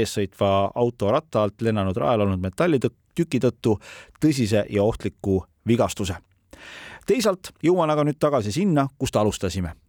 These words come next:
F üks on praeguse promootori Liberty Media käe all kasvanud korralikult, äh, kasvatanud korralikult vaatajanumbreid üle maailma ja paljud uued fännid on niinimetatud Netflixi fännid.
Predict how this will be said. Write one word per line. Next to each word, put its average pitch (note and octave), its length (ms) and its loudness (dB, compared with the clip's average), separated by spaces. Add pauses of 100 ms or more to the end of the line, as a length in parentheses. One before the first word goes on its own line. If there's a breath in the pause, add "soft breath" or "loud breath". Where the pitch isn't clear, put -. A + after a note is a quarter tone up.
(440 loud breath)
F F#3+ 240 0
üks - 160 -2
on F3+ 80 -2
praeguse E3+ 360 2
promootori E3 680 2
Liberty C#3 360 0
Media C#3+ 400 2
käe F3 200 2
all A#2+ 200 0
kasvanud B2+ 400 -2
korralikult, B2+ 760 -2
äh, A2 320 2
kasvatanud D#3+ 480 -2
korralikult D#3+ 440 0
vaatajanumbreid A#2 760 0
üle G2+ 120 2
maailma C3 440 0 (200)
ja G#2+ 440 0
paljud G2+ 300 0
uued A#2+ 220 2
fännid D#3 340 0
on G2+ 200 -2
niinimetatud B2 720 -2 (100)
Netflixi A2 580 -2
fännid. A2 360 2